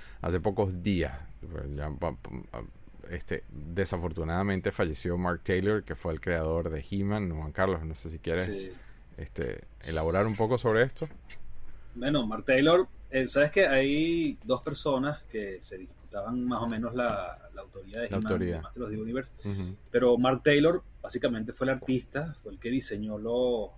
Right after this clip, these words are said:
Speaker 2: los bocetos de todos los personajes, de los primeros, de los, sobre todo lo que, lo que era Lords of Power, que son los primeros ocho,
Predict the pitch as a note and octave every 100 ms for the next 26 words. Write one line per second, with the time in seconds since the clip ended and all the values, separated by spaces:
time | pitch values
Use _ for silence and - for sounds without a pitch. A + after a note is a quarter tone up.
0 | - G2 - - A2 G#2+ - - G#2+ A2
1 | A#2+ - G#2 G#2+ B2+ A#2 G#2 G2 G#2+ -
2 | A2 A#2 - - - B2 A2+ D#3 G3 E3+
3 | D3 C#3+ B2+ B2+ C#3+ E3+ E3+ C#3+ C3 B2+
4 | A#2 - C3+ C3 D3 C3 C3 - A2 B2
5 | C3+ C3 - C#3